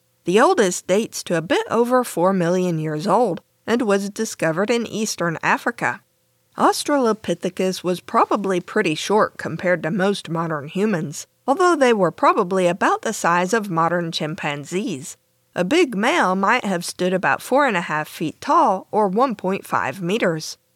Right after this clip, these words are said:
They were bipedal, meaning they would have stood and walked upright all the time. That's the biggest hint that they were closely related to humans.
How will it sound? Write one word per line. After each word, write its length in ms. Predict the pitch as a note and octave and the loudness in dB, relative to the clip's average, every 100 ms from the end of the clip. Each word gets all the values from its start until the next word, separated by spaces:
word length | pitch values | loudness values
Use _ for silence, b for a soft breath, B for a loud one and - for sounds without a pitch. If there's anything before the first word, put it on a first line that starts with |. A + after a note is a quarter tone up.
| _ - | _ 2
They 140 | G3 | 4
were 160 | F#3+ E3+ | 4 2
bipedal, 760 | F3+ D#3+ - D#4 F4 G#3+ A3 - | 2 2 2 0 2 0 -4 -2
meaning 440 | A#3+ F4 A3+ G3 | 0 2 0 0
they 120 | F3 | 0
would 160 | F#3 G#3+ | 0 2
have 160 | E3+ | 0
stood 420 | - - D#4 D#4+ - | -2 -2 0 0 -2
and 180 | F#3 E3 | -2 2
walked 360 | F3+ G3 - | 2 2 0
upright 520 | E3 D3 E3+ B3+ C4 - | -4 -2 2 2 2 0
all 220 | D#3+ D#3 F#3+ | -2 0 0
the 160 | C4 | -2
time. 500 | - D#3 A3 F4 - - _ _ _ | -2 0 0 0 -6 -12 _ _ _
That's 300 | C#4+ A#4 - | 2 2 0
the 120 | B3 | -2
biggest 520 | G3+ F#3 G#3+ B3+ - - | 0 0 2 2 0 -2
hint 260 | C4+ C#4 | -2 0
that 180 | F#3+ D#3+ | -2 0
they 140 | F3+ | 0
were 140 | F3 E3+ | 0 -2
closely 460 | - A#3+ C4+ E3+ | 4 4 4 -2
related 520 | D#3 E3 G3+ C#4 C#3+ - | -2 0 2 2 -2 -4
to 160 | D#3 | -6
humans. 580 | E3 G#3 G3+ D3+ D#3 | 0 0 0 -2 -6